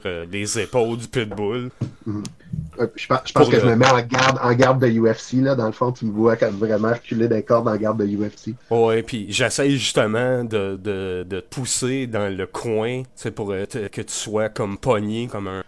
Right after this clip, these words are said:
Speaker 1: comme un, un lion en cage, pour te, te faire sortir, pour te faire, euh, sortir de tes gonds, là.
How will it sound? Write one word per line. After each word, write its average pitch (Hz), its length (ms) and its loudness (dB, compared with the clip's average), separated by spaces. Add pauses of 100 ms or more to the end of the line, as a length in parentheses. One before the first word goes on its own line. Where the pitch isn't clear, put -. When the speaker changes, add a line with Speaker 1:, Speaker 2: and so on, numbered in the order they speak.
(120)
Speaker 1:
comme 107 160 -6
un, 92 120 -6
un 92 240 -6
lion 98 440 -4
en 87 200 -8
cage, 101 440 -6
pour - 80 -18
te, 101 160 -2
te 113 120 -4
faire 113 340 -2
sortir, 123 580 -2
pour 110 120 -12
te 101 120 -6
faire, 107 460 -2
euh, 90 240 -8
sortir 104 220 -10
de 104 60 -6
tes 98 220 -10
gonds, 101 260 -6
là. 110 120 -8